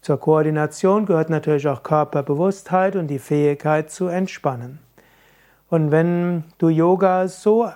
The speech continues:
lernen willst oder es ausüben willst, dass gerade die körperliche Fitness entwickelt wird, dann gibt es eine spezielle Weise, Yoga zu üben. Wir haben auch die Yoga Vidya Fitness Reihe, die auch manchmal als Hanuman Yoga Fitness Reihe bezeichnet wird.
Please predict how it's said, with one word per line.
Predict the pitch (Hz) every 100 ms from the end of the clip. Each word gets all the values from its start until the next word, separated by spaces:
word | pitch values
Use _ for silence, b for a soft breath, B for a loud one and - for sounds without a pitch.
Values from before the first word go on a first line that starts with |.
| -
lernen | 143 139 156 196 202 190
willst | 196 214 220 -
oder | 143
es | 135
ausüben | 160 180 208 - 202 196 202
willst, | 190 208 226 -
dass | 135 -
gerade | - 139 156 143
die | 135
körperliche | - 151 156 156 143 131 131
Fitness | - 214 - 214 214 208
entwickelt | 190 165 190 190 185
wird, | 202 214 - B B -
dann | 214
gibt | 220 214
es | 233 190
eine | 147 170
spezielle | - 190 185 - 143 151 156
Weise, | 147 160 175 175
Yoga | 165 170 170 175 170
zu | 208
üben. | 202 175 139 127 127 b b b b
Wir | 156
haben | 143 151
auch | 139
die | - 151
Yoga | 143 139 135
Vidya | 143 - 131 117
Fitness | 190 202 - 190 180 180
Reihe, | 160 170 175 175
die | 160
auch | 131
manchmal | 147 135 139 135
als | 139 -
Hanuman | 196 202 185 190
Yoga | 185 175 170 160
Fitness | - 180 170 170 165 156
Reihe | 160 165
bezeichnet | 165 156 160 151 147 170 160
wird. | 185 214